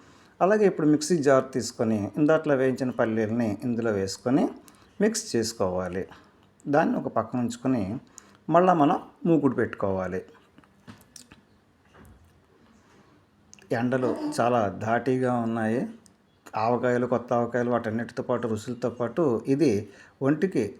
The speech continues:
చలవ చేస్తుంది కాబట్టి ఇది కూడా చేసి కప్పన ఒక ఐటెం కింద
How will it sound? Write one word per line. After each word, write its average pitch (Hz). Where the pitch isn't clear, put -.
చలవ 131
చేస్తుంది 120
కాబట్టి 107
ఇది 151
కూడా 139
చేసి 117
కప్పన 113
ఒక 123
ఐటెం 107
కింద 104